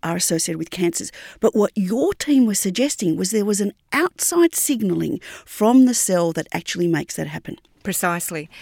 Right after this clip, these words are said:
Speaker 2: And in fact, what our work has shown, and others, this is all coming together beautifully, just all the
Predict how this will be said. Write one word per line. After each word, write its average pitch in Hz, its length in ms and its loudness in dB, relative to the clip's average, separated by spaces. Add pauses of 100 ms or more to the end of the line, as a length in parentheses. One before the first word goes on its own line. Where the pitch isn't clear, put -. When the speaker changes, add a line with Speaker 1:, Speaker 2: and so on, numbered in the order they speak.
(180)
Speaker 2:
And 190 160 0
in 180 80 -2
fact, - 560 -4
what 180 280 -2
our 180 200 -2
work 202 260 -4
has 190 140 -10
shown, 175 480 -6
and 190 180 -2
others, 185 420 -2 (120)
this 190 180 -6
is 175 100 -4
all 190 200 -2
coming 175 340 -4
together 165 320 -4
beautifully, 175 960 -4 (500)
just - 300 -6
all 214 160 0
the 175 100 -10